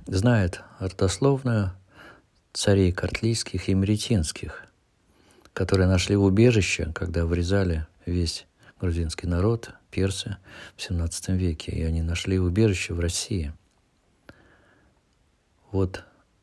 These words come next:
эти цари были потомками царя Давида, а конкретно они были от Марии и Клеопа, восходило из их родословие.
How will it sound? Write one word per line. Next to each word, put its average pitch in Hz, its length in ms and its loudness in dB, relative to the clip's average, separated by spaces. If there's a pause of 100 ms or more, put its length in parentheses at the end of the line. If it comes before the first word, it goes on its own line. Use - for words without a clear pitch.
(2000)
эти 117 300 2
цари 107 400 -2 (360)
были 131 220 0
потомками 90 720 -4 (560)
царя 107 260 0
Давида, 104 440 -2 (640)
а 90 140 -4
конкретно 98 720 0 (640)
они 85 280 -2
были 85 420 0 (1300)
от 113 400 2
Марии 95 520 0
и 92 100 -6
Клеопа, 87 640 -2 (1600)
восходило 82 540 -4
из 78 220 -6
их - 320 -4
родословие. 78 720 -2